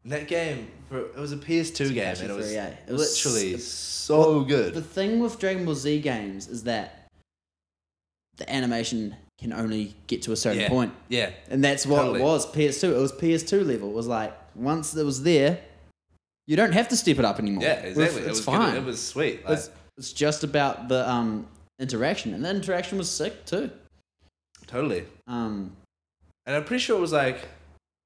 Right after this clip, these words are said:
Speaker 1: there was a lot of, you could go around lots of places too, eh? Like,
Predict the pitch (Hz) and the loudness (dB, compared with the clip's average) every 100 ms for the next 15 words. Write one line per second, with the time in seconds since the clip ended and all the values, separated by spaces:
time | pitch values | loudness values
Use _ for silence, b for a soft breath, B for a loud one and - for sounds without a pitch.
0 | _ _ 131 139 147 165 185 151 127 147 | _ _ -8 -2 2 2 4 2 0 -4
1 | 156 117 - - 151 143 117 165 123 90 | -8 -10 -16 -8 -4 -2 -2 -2 -4 -8
2 | - 98 90 90 - 120 117 87 87 | -12 -14 -14 -16 -10 -4 -4 -4 -8